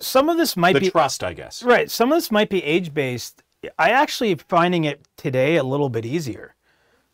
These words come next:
Speaker 1: oddly. Uh, I don't know if that's because when I, 'cause I was quite young when I first went
Speaker 2: Mm-hmm.
Speaker 1: into N H L dressing rooms, and that was at a time when teams were older. So, like, when I first went into the Leafs dressing room, that's sort of the Ty Domi, Darcy Tucker era.
Speaker 2: Yeah,
Speaker 1: Those
Speaker 2: yeah.
Speaker 1: guys were actually ten or twelve years older than me.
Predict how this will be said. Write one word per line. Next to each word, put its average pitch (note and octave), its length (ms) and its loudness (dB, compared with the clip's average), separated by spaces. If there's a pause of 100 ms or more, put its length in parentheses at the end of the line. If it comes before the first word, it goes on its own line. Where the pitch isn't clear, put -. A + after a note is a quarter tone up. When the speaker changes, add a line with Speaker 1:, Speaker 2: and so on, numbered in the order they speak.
(140)
Speaker 1:
oddly. D3+ 520 2 (240)
Uh, C#3+ 340 2
I E3+ 100 6
don't A#3 160 4
know F#3+ 220 4
if D#3+ 120 0
that's D#3 260 2
because D3 380 -2
when C3+ 160 -4
I, C3+ 120 0
'cause - 180 -4
I G3 120 8
was B3+ 140 4
quite F#3+ 280 2
young D3+ 260 2
when C#3+ 120 0
I C3 80 -2
first C#3+ 360 -2
went C3+ 200 -4
Speaker 2:
Mm-hmm. - 40 -
Speaker 1:
into C3 140 0
N B2 80 0
H A#2+ 160 -4
L A#2+ 100 -4
dressing B2 340 -4
rooms, G2+ 360 -16
and C#3+ 180 0
that E3+ 140 6
was E3+ 120 2
at E3+ 80 2
a D3+ 40 0
time C#3+ 420 0 (280)
when C#3 120 -2
teams D#3 320 -2
were B2+ 100 -2
older. C3 440 -4 (240)
So, - 100 -2
like, D#3+ 160 4
when F3 80 4
I G#3 140 6
first F3+ 420 2 (400)
went D3 180 2
into F3+ 120 2
the D3 80 4
Leafs C3 220 -2
dressing C3+ 340 0
room, C3 140 -4
that's C3 180 -2
sort B2+ 160 -2
of A#2+ 80 -4
the A#2 100 0
Ty C#3 240 2
Domi, C3+ 340 0
Darcy B2+ 320 -4
Tucker D#3+ 280 -4
era. B2 140 -2
Speaker 2:
Yeah, - 60 -4
Speaker 1:
Those A3+ 120 4
Speaker 2:
yeah. - 60 -4
Speaker 1:
guys A#3 200 4
were D3 100 -2
actually D3+ 380 0
ten D#3 240 0
or C#3+ 140 -4
twelve E3+ 280 -2
years C#3 160 -4
older F3 200 0
than C3 160 -6
me. A2+ 200 -10